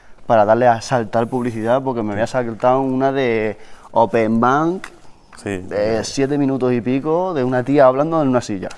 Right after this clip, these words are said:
Speaker 2: Sí.
Speaker 1: Y yo me cago en su puta madre.
Speaker 2: Pues hazte los premios, máquina.
Speaker 1: No, mira, yo no pago eso.
Speaker 2: Pues,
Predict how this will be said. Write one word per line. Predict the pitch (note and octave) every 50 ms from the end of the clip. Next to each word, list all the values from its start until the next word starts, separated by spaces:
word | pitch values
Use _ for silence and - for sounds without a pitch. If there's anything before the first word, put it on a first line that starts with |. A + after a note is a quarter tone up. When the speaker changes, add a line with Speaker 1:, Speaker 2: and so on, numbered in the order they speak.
| - - - - - -
Speaker 2:
Sí. | - A#2+ G#2 G#2 - -
Speaker 1:
Y | - F#2
yo | F#2
me | F2+ F2+
cago | F#2 G2
en | G#2+ G#2
su | - - - A2 A2+
puta | G#2+ - - - C3+ C3 A#2+ - A#2
madre. | G#2 A2 A2 G#2+ G#2+ G#2+ A2+ B2+ D3+ - - - - - - - - - - F#2+ F2+ - - - -
Speaker 2:
Pues | - F#2+ F#2
hazte | G2 - G#2+
los | A2+ -
premios, | F#2 G#2 G2+ B2 C#3+ C3+
máquina. | G#2+ G#2+ A#2 C#3 D#3 D3+ B2+ A2 - - - - -
Speaker 1:
No, | - -
mira, | D3 D3+ C3+ -
yo | G2 G2+ A2+
no | B2+ C3+
pago | - - F2+ E2
eso. | E2+ E2+ - -
Speaker 2:
Pues, | F#3+ E3